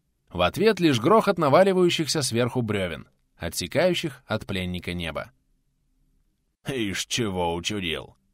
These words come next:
донеслось до слуха мужчины недовольное сопение.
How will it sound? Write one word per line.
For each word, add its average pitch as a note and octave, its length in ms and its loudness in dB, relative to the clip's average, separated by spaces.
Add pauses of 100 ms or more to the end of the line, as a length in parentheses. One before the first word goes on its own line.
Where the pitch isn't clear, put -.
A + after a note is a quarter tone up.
(180)
донеслось G2+ 560 2
до F#2+ 140 0
слуха A2+ 300 -2
мужчины F3 440 -2
недовольное G2+ 580 0
сопение. E2 640 -8